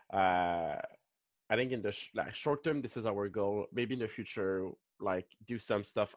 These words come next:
outside of the venue, more open to public, free, like, a stage or something. Uh, since we have that possibility with the Olympic Stadium, so I think short term is that.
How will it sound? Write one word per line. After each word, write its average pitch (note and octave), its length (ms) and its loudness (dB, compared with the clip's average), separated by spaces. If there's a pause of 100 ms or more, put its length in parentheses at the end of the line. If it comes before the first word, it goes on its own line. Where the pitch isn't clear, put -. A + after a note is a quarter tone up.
outside A2 480 2
of C3+ 160 0
the A#2 260 -4
venue, G#2+ 460 -2 (360)
more G#2+ 280 0
open G#2+ 320 0
to - 160 -12
public, F#2+ 380 0 (180)
free, G2 360 -4
like, F2 280 0
a E2+ 60 -6
stage F#2+ 380 0
or F2+ 80 -4
something. F#2 600 -2 (460)
Uh, F2 600 4 (120)
since - 320 -6
we A2 80 0
have F#2 140 0 (360)
that G2+ 200 2 (280)
possibility C#3 540 -2
with F3 160 -2 (240)
the C3+ 180 0
Olympic C#3 320 0
Stadium, D3+ 340 0
so C#3+ 200 -2
I A#2 40 2
think D3 160 -4
short - 300 -2 (220)
term A2+ 340 -2
is - 320 -10
that. G#2 240 2